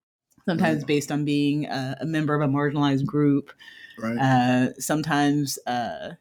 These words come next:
Speaker 1: you know, having had, uh, you know, adjacent, closely adjacent life experiences like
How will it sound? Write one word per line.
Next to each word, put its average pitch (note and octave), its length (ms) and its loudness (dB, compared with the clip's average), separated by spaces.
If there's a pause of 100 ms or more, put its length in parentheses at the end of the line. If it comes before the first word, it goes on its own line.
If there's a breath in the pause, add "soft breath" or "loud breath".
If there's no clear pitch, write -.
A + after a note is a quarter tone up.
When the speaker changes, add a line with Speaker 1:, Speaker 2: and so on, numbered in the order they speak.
(140)
Speaker 1:
you D#3 100 -12
know, C#3+ 80 -2
having C#3+ 480 2
had, C#3 680 -2
uh, A#2+ 360 -4 (720)
you D#3 100 -4
know, B2+ 220 -2
adjacent, C#3+ 680 -2
closely D3 380 -2
adjacent C#3 420 2
life C3+ 240 -4
experiences C#3 840 0
like A2+ 280 -4